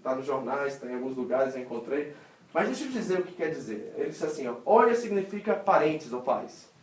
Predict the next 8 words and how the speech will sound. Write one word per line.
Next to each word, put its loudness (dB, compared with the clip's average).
Ele 0
falou, 2
"Doku 8
significa -4
veneno." 0
Aí -6
eu 4
já 0